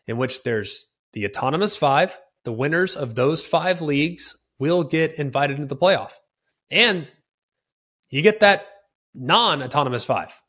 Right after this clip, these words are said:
the group of five team, if you will, that wins their league and will also get into the college football playoff. So the answer to your question, Daniel, is yes. Twenty twenty-four is the best chance that S M U,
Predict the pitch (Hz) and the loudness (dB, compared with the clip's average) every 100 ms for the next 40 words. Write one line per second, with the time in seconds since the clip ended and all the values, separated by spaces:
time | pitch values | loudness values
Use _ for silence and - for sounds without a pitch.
0 | _ 147 143 139 139 - - 135 180 - | _ 0 2 2 -2 -14 -4 2 2 2
1 | - 131 - 127 92 87 - 113 107 123 | -2 -2 2 0 2 -4 -12 -12 -10 -12
2 | 160 _ 120 - 117 101 101 104 185 - | -14 _ -14 -10 -10 -8 -8 -8 -10 -14
3 | _ _ _ _ _ _ - 139 139 - | _ _ _ _ _ _ 0 2 2 -2
4 | - 117 107 131 175 165 185 190 202 180 | -10 -14 -6 -4 -2 -2 2 4 4 4
5 | 156 170 - _ _ _ - 151 147 156 | 2 -2 -10 _ _ _ -4 -2 0 0
6 | 165 208 240 - 107 - _ _ 151 131 | 2 2 4 0 -2 -6 _ _ -2 -2
7 | 120 113 123 107 117 113 110 - 120 92 | -4 -2 0 0 -2 -2 -2 0 -2 -2
8 | - - 156 143 196 262 - 170 143 156 | -2 0 2 2 2 2 0 -2 0 -2
9 | 165 156 - 208 - - 127 110 120 123 | -2 -2 0 2 0 -6 -6 -4 -4 -4
10 | 135 - 170 147 131 139 254 - - - | -6 -2 -2 -2 -2 0 0 0 -4 -6
11 | - - - _ - 208 269 - 233 226 | -12 -20 -20 _ 0 4 4 2 2 0
12 | - 165 147 160 156 - _ - 135 120 | 2 2 4 2 -4 -20 _ -2 -2 -4
13 | 120 180 208 175 185 - - - 143 135 | -2 0 2 4 4 2 -4 -4 -2 -2
14 | 135 - 135 - 151 - 196 180 147 143 | -2 -2 -2 0 0 2 2 2 0 0
15 | 170 | 0